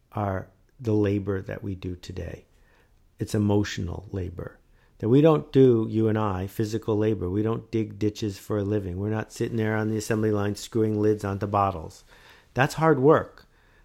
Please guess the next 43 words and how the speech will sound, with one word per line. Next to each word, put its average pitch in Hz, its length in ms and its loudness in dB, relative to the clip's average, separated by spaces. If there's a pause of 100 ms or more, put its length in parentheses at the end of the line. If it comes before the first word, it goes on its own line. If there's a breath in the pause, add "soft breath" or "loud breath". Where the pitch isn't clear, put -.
(120)
But 135 140 0
you 143 160 6
don't 180 400 4
get 151 240 2
to 135 60 0
go 135 200 6
do 131 240 2
that 123 320 4
job 120 320 6
and 107 180 0
whine 117 380 2
about 95 320 -4
the 98 60 -8
fact 95 420 -8 (160)
that 117 80 -4
you 110 80 2
don't 120 240 -2
feel 117 340 2
like 107 220 0
screwing 110 380 -2
a 101 60 -2
lid 104 180 0
on 95 160 -4
a 95 40 -6
bottle. 95 400 -6
You 104 100 -6
don't 117 140 -2
get 120 140 -4
to 104 80 -4
whine 110 480 2
about 95 240 -2
the 92 60 -14
fact 92 400 -10 (420 loud breath)
that 107 220 0
you 117 60 -2
don't 107 180 -2
feel 113 280 0
like 101 260 -2
digging 98 340 -4
a 92 40 -4
ditch, 92 360 -6
that 101 120 -8
you're 101 120 -6